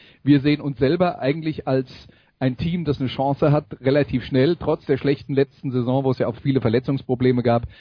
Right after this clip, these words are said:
relativ schnell wieder oben angreifen zu können. Und da ist die beste Option immer noch, äh, Eli Manning, der ja schon, äh, mehrfach gezeigt hat, wenn das Gerüst um ihn herum passt, dass er dann auch, ähm, sehr gute Leistungen bringen kann. Und mit Saquon Barkley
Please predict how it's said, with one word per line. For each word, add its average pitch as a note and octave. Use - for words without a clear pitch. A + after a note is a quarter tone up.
relativ C#3
schnell C#3+
wieder C3+
oben C3+
angreifen B2
zu -
können. C#3+
Und C3
da B2
ist A#2
die C3+
beste C3+
Option C3+
immer C#3
noch, C3
äh, B2+
Eli C#3
Manning, C3+
der C3
ja C3
schon, B2+
äh, B2+
mehrfach C3
gezeigt B2
hat, A#2+
wenn A#2+
das A#2
Gerüst B2+
um D3+
ihn C3+
herum B2
passt, -
dass A#2
er A#2
dann A#2
auch, B2+
ähm, A#2+
sehr B2+
gute C3+
Leistungen B2+
bringen A#2
kann. B2+
Und B2
mit A#2+
Saquon B2
Barkley C#3